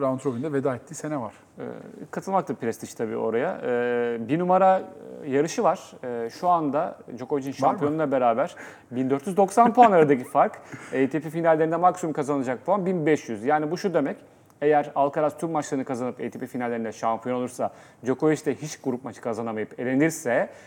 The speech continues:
Speaker 2: on puan farklı sezonu Alcaraz bir, birinci sırada bitirecek anlamına
Speaker 1: Ya da
Speaker 2: geliyor.
Speaker 1: çekilir, katılamazsa.
Speaker 2: Ee, ya da çekilip katılamazsa Alcaraz'ın, e,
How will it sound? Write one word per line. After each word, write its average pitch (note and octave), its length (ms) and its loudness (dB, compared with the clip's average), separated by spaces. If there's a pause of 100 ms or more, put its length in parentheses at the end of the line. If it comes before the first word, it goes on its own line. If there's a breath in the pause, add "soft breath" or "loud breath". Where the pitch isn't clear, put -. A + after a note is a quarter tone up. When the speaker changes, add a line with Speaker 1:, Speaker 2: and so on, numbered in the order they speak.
(180 loud breath)
Speaker 2:
on E3+ 200 6
puan C3 220 4
farklı A#2+ 320 0
sezonu D#3 340 0
Alcaraz E3 460 4
bir, C3 100 -2 (140)
birinci A#2+ 180 -2
sırada A2+ 260 -4
bitirecek G#2 340 -8
anlamına G#2+ 380 -6
Speaker 1:
Ya C#3+ 120 2
da - 60 4
Speaker 2:
geliyor. D3 220 2
Speaker 1:
çekilir, D#3 320 0
katılamazsa. C3+ 880 -4
Speaker 2:
Ee, A2+ 60 -8
ya A#2 280 -2
da - 60 -2
çekilip D3 320 -4
katılamazsa D3 520 0
Alcaraz'ın, C#3 480 0
e, - 200 -12